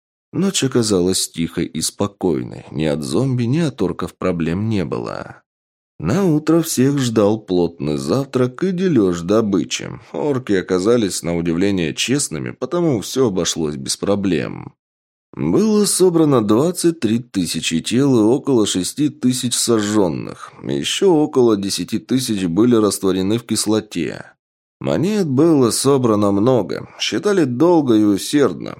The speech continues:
а в итоге вышло двести шестьдесят четыре тысячи с хвостиком.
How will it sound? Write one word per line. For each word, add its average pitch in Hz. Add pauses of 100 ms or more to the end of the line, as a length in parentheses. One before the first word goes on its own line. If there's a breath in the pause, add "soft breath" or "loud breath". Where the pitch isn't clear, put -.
а 65
в 73
итоге 139
вышло 131
двести 127
шестьдесят 113
четыре 92
тысячи 80 (180)
с -
хвостиком. 64